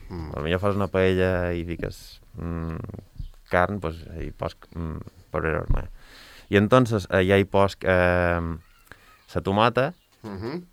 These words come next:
Speaker 2: i quan s'està acabant de
Speaker 1: Tu
Speaker 2: desfer
Speaker 1: poses tomàquet fresc?
Speaker 2: Sí,
Speaker 1: Mm.
Speaker 2: l'espelc. M'agrada llevar-li sa pell,
Speaker 1: Mhm.
Speaker 2: perquè és molt àcida i tal. I entonces també, i, i, mm, quan ja tingues sofrit fet en sa pebrera, sa ceba i sa tomata,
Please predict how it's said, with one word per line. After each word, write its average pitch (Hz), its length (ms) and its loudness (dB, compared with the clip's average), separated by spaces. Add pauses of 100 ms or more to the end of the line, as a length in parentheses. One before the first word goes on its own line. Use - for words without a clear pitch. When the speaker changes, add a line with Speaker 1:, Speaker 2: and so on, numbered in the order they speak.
Speaker 2:
i 85 520 -4 (380)
quan 90 160 0
s'està 87 260 0
acabant 92 300 4
de 92 60 2
Speaker 1:
Tu 92 60 4 (180)
Speaker 2:
desfer 117 140 4
Speaker 1:
poses - 140 0
tomàquet 110 360 -2
fresc? 165 480 0 (180)
Speaker 2:
Sí, - 260 -6
Speaker 1:
Mm. - 260 -16
Speaker 2:
l'espelc. 87 580 -2 (280)
M'agrada 87 280 2
llevar-li 92 320 0
sa 90 120 -8
pell, 65 280 -4 (200)
Speaker 1:
Mhm. 92 340 -8 (280)
Speaker 2:
perquè 87 140 -8
és 80 100 -6
molt 80 180 0
àcida 82 520 -2
i - 340 -10
tal. - 200 -6 (880)
I 117 80 4
entonces 127 440 4
també, 113 380 6
i, 101 300 2
i, 92 520 2
mm, 85 340 0 (840)
quan 98 140 6
ja 104 100 10
tingues 113 220 6
sofrit 110 340 0
fet 113 220 4
en 107 100 2
sa 104 460 2
pebrera, 101 640 4
sa 95 140 -8
ceba 98 420 2
i 98 60 0
sa - 140 -6
tomata, 131 520 0